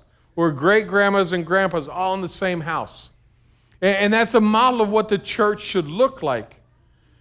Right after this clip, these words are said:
And, and un-, unfortunately, through time,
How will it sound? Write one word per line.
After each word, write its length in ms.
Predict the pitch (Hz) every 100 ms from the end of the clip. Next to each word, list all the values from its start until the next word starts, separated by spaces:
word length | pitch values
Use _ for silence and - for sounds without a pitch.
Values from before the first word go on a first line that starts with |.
| _
And, 240 | 185 196 190
and 200 | 196 208
un-, 220 | 208 175 -
unfortunately, 800 | 220 202 - 240 233 240 220
through 260 | 226 220 220
time, 560 | - 226 240 226 202